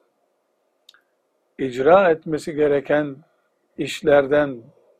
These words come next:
birisi olarak görülmesi gerekir.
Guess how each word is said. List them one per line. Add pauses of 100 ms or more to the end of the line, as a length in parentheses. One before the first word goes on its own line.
(140)
birisi
olarak
görülmesi
gerekir.